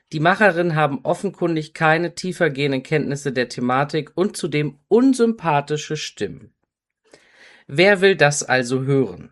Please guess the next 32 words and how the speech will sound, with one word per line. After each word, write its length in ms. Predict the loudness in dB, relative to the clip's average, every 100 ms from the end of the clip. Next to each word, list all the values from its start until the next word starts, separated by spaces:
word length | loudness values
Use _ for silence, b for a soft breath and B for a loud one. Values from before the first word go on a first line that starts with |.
| _ _ _ _ _
Und 380 | -2 0 0 -6 -16
dann 320 | -2 0 2
hat 160 | 0 2
er 100 | 2
noch 380 | 2 0 -4 -8
Bezug 340 | -6 -4 -2
genommen 380 | 2 2 2 0
auf 280 | 0 -2 -2
einen 220 | -4 -2
anderen 280 | 0 0 0
Podcast, 440 | -2 0 -2 0
nämlich 300 | -2 -2 -2
Flugforensik. 840 | -4 -2 -2 -2 -2 -4 -6 b b b b _
Und, 360 | -2 -2 -4 _ _
also 200 | -2 0
der 180 | 2 2
ist 160 | 2
wirklich 340 | -6 -6 -8 -4
top. 320 | -2 -2 -6 _ _ _ _
Und 520 | 2 2 2 -2 -8 _ -4
haben 380 | -2 -2 -6 -6
auch 320 | -4 -6 -18 _ _ _
viel 300 | -8 -2 2
mehr 200 | 4 4
Hintergrundwissen. 640 | 4 0 0 -2 -4 -6 -4
Das 160 | -2
will 100 | 0
ich 100 | 0
gar 140 | 0 0
nicht 120 | -2
abstreiten. 560 | -8 -6 -6 -6 -10 -20 b b b b b _
Ähm, 640 | 0 0 0 0 -2 -4